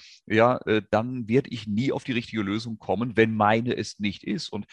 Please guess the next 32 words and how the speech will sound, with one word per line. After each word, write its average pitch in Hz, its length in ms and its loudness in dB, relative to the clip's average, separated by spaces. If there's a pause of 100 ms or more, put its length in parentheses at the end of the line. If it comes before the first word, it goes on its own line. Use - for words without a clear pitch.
(260)
ja, 104 120 2
eine 107 240 4
von 120 140 -8
beiden 113 260 2
Seiten 120 240 -4
liegt - 160 -10
ja 98 80 2
falsch, 80 340 -4
ne? 107 140 -6
Das 92 160 -10
eine 98 240 0
Pol, 120 240 -2
das 107 100 -2
andere 110 280 -2
liegt 98 160 -6
falsch. 127 360 0
Aber 95 200 2 (200)
wenn 107 120 2
man 110 100 2
sich 110 160 -6
nicht 120 220 -6
mehr 107 180 0
austauscht, 156 520 0
nicht 101 140 -6
mehr 104 80 -4
unterhält, 113 460 4
den 104 100 2
Respekt - 500 -2
voreinander 123 480 0
nicht 95 240 -6
mehr 92 120 -2
behält, 87 340 0